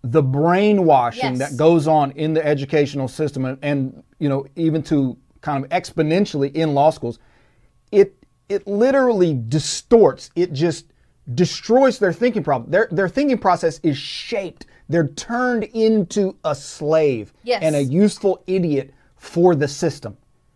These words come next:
Speaker 1: So
Speaker 2: So
Speaker 1: he,
Speaker 2: don't
Speaker 1: he literally doesn't even know that what he says doesn't make sense. He doesn't recognize their logical fallacies in what he's stating.
Speaker 2: Right.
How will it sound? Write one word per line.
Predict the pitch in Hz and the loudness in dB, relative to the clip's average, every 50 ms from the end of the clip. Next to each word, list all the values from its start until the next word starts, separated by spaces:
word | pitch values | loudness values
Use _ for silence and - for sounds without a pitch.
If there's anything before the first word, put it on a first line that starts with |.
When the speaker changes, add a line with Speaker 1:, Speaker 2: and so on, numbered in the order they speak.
| _ _ _ _ - | _ _ _ _ -4
Speaker 1:
So | - 202 196 180 | 0 2 4 4
Speaker 2:
So | 156 | 4
Speaker 1:
he, | 208 220 | 4 2
Speaker 2:
don't | 254 359 185 | 2 2 2
Speaker 1:
he | 220 247 | 4 4
literally | 220 202 220 269 320 311 262 226 208 190 170 160 - _ _ _ _ _ _ _ _ _ _ - 123 117 | 6 6 6 6 6 6 6 6 6 4 2 0 -6 _ _ _ _ _ _ _ _ _ _ -10 -6 -2
doesn't | 110 190 196 208 190 175 233 226 - - _ | 0 0 0 0 0 0 -2 -4 -4 -6 _
even | - 185 190 202 190 160 185 185 180 175 160 160 _ _ _ _ - | -6 -4 -2 -2 0 0 0 0 -2 -4 -8 -10 _ _ _ _ -10
know | 123 131 139 147 156 165 170 170 160 143 131 120 113 117 113 - _ _ _ _ _ _ _ _ _ _ _ - | -8 -6 -4 -2 0 0 2 2 2 0 0 -2 -6 -8 -12 -14 _ _ _ _ _ _ _ _ _ _ _ -6
that | 135 131 151 156 - | -2 -2 -2 0 0
what | 143 143 170 170 | 0 2 2 4
he | 170 160 | 2 0
says | 143 - - 190 170 160 139 117 | -2 -4 -2 0 0 0 -2 -2
doesn't | 131 151 151 131 139 131 | -2 -2 -2 -2 -2 -2
make | 135 127 127 | -4 -4 -6
sense. | - - 127 113 - _ | -8 -8 -8 -10 -10 _
He | - 147 | -10 -4
doesn't | 143 139 190 220 220 220 170 | 0 4 4 4 4 2 2
recognize | 151 165 185 180 - 160 147 147 143 143 139 139 139 - _ _ _ _ _ _ _ - - - _ | 2 0 0 2 0 0 0 0 0 0 0 -2 -4 -8 _ _ _ _ _ _ _ -20 -20 -20 _
their | - - - 147 151 151 | -20 -8 -2 0 2 2
logical | 147 143 151 165 175 160 170 147 147 143 | 4 6 6 6 6 4 0 0 -2 -2
fallacies | 131 - - 165 147 160 185 196 180 147 - 156 139 131 135 | -2 -2 -2 0 2 2 2 2 0 -2 -2 -4 -4 -4 -4
in | 139 135 | -4 -2
what | 139 139 127 | -2 -2 -2
he's | 135 131 117 | -4 -6 -8
stating. | - - - 143 131 135 131 - - | -10 -12 -8 -6 -6 -6 -8 -10 -14
Speaker 2:
Right. | _ 196 214 202 180 170 | _ -6 -6 -6 -6 -8